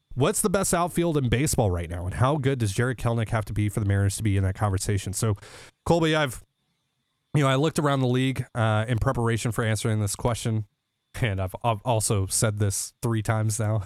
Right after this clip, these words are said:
<laughs> as we've tried to acquire this. So, so you know, but I'm saying this for, for everyone that, that hasn't heard those other recordings, which is everyone,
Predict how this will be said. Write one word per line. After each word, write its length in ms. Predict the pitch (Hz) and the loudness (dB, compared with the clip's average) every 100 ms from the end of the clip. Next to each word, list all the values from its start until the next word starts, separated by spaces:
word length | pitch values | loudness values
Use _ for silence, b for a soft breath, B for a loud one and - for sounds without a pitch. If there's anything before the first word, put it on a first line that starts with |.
| - | -4
<laughs> 140 | - - | -2 -2
as 200 | 160 156 | -2 -2
we've 160 | 131 | -2
tried 280 | - 127 139 | -2 -4 -4
to 200 | - 123 B 202 185 | -4 -4 B -6 -6
acquire 280 | 104 143 131 | -2 0 2
this. 160 | 131 | 2
So, 140 | - 165 B | 0 0 B
so 120 | - 202 | -4 -2
you 260 | 180 190 | 0 0
know, 260 | 151 110 101 | 2 2 2
but 140 | 123 | 2
I'm 160 | 139 151 | 0 0
saying 300 | 165 143 131 | 0 2 2
this 200 | 123 - | 0 0
for, 260 | 127 120 | 0 0
for 140 | 120 127 | 0 0
everyone 360 | 120 113 113 | 2 2 2
that, 240 | 107 107 107 | 2 0 0
that 180 | 123 117 | 2 4
hasn't 300 | 160 123 110 | 2 2 2
heard 220 | 127 104 | 2 2
those 220 | 104 95 | 2 2
other 220 | 95 95 | 0 0
recordings, 460 | 92 95 104 101 110 | -2 -2 0 2 2
which 160 | 101 | 0
is 100 | 104 | 0
everyone, 360 | 110 95 90 | -2 -2 -4